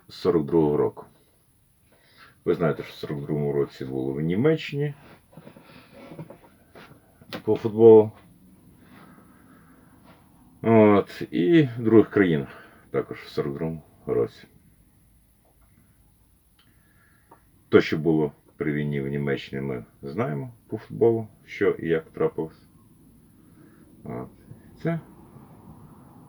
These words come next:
ось зараз він так виглядає. Бачите, так? Ось так. Далі такий стаканчик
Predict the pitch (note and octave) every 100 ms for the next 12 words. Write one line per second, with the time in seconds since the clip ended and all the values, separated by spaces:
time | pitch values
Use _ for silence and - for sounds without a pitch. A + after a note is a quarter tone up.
0 | - - D#2+ D#2 F#2 A#2 A#2+ - - -
1 | - - - - - - _ - _ -
2 | C#2+ C#2 C#2 A#1+ A#1 - _ _ _ _
3 | _ _ - A2 - - - G#2+ A2+ _
4 | _ _ _ _ _ _ _ _ _ _
5 | _ _ _ _ _ _ _ _ _ _
6 | _ _ _ _ _ _ _ _ - -
7 | - - - - - - _ - - _
8 | _ _ - - - - - _ - G#2
9 | G#2 F#2+ F#2 E2 - _ - G2 - F#2
10 | F2 - - - - D3 D#3 D3 -